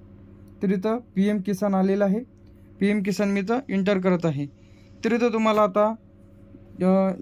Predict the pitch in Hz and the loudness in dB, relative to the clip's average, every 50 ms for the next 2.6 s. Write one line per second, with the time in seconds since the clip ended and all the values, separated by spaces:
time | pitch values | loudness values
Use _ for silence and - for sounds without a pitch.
0 | 185 180 190 202 - 240 240 226 - 202 185 190 208 208 190 220 180 - 214 190 | -4 -4 -4 -4 -4 -4 -4 -2 -2 -2 -2 -2 -4 -2 -2 -2 -2 -2 0 0
1 | 175 165 151 147 147 - - - - - - - - 214 202 196 185 190 208 208 | 0 0 -2 -4 -8 -8 -14 -20 -20 -20 -16 -6 -2 0 0 0 0 -2 -4 -2
2 | 214 214 - 240 226 226 220 - - - 175 | -2 -2 0 0 -2 -2 -4 -8 -8 -4 0